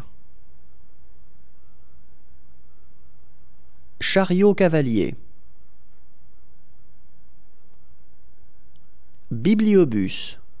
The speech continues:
Caravane résidentielle.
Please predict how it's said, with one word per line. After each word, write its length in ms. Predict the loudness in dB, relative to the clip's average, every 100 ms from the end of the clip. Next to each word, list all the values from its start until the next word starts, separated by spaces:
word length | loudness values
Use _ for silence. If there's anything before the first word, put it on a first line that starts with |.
| -4 -4 -4 -4 -4 -4 -4 -4 -4 -4 -4 -4 -4 -4 -4 -4 -4 -4 -4 -4 -4 -4 -4 -4 -4 -4 -4 -4 -4 -4 -4 -4 -4 -4 -4 -4 4
Caravane 640 | 6 8 8 6 6 6
résidentielle. 1040 | 6 6 8 6 4 4 4 4 2 -2